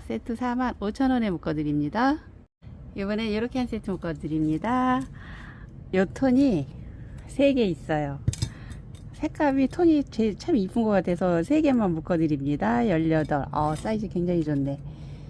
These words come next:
십오점오 되는 아이. 열여덟. 요 아이도,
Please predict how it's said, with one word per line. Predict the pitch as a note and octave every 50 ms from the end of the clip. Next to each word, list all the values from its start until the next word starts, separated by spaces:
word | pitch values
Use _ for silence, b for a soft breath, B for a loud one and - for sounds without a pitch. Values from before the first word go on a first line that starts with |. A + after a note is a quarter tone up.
| B B -
십오점오 | - - C#4 C#4 C#4 C4+ - - B3 A#3 G3 - G3 G#3 G3+
되는 | G3+ G3 F3+ F3 E3 D3
아이. | D3 C#3+ C#3+ C#3 C#3 C3+ C#3 C#3 - - - - - - - - B B B B B B B B B B B B - -
열여덟. | F3 E3+ F3 E3+ D3+ C#3+ D3 D3 - F#3+ A#3+ C4+ C#4 C#4+ D#4 D4 - - - - - - - - - - - - - - - - - - - F3+
요 | E3+ E3
아이도, | D#3+ D3+ D#3 D#3 D#3 - B3 D4 E4+